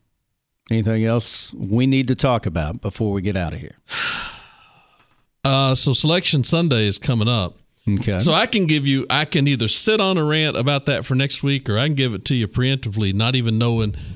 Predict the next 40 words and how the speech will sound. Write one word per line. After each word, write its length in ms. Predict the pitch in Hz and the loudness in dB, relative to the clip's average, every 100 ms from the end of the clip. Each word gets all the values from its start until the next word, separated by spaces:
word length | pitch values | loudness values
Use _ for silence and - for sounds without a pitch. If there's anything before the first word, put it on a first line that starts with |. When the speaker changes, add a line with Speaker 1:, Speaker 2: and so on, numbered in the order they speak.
| - - _ | -12 -16 _
Speaker 2:
who 160 | - 131 | -2 0
it's 120 | 117 | 0
gonna 180 | 131 107 | -2 0
happen 260 | 120 127 127 | 0 0 -2
to. 280 | 143 135 131 - - | 0 0 0 -4 -8
But 80 | - | -2
I'm 120 | 151 | 0
telling 260 | 156 175 175 | 2 2 2
you 80 | 156 | 2
this, 360 | 123 95 - - _ _ - | 2 -2 -6 -14 _ _ -4
I'll 180 | 196 214 | 0 0
go 320 | 156 135 120 | 0 0 2
with 140 | 113 | 0
it 100 | 98 | 0
now. 220 | 90 82 - | -2 -6 -10
So, 220 | - 110 | -8 -4
yeah, 280 | 107 113 120 | -2 0 0
I 20 | |
know 140 | 120 95 | 0 0
we've 200 | 95 90 | -2 -2
been 200 | 87 85 | -2 0
going 200 | 90 87 | 0 2
a 60 | |
little 180 | 92 90 | 0 0
long, 360 | 95 117 139 117 | 2 2 2 0
but 160 | 90 - - - | -2 -8 -20 -14
since 300 | - 117 - | -4 -4 -2
we're 100 | 101 | 0
here, 380 | 117 156 127 127 _ _ _ _ _ _ _ | 2 2 0 -2 _ _ _ _ _ _ _
come 180 | - 262 | 0 2
Sunday, 600 | - 294 262 165 135 135 - - _ _ _ _ _ _ _ | 2 2 4 2 2 -2 -6 -20 _ _ _ _ _ _ _
four 360 | - 196 214 | -2 2 2
teams 580 | 220 214 165 135 120 117 - - - | 4 2 4 4 2 0 -6 -20 -4
are 160 | 98 | -2
getting 280 | 90 113 135 | 0 0 0
screwed. 520 | - - 117 85 - - - - - - _ _ _ _ _ - | -2 0 0 0 -6 -14 -20 -20 -20 -20 _ _ _ _ _ -6
I 180 | 95 131 | 0 2
don't 180 | 151 156 | 2 2
know 180 | 151 | 4
who. 440 | 139 165 208 262 | 4 4 2 -4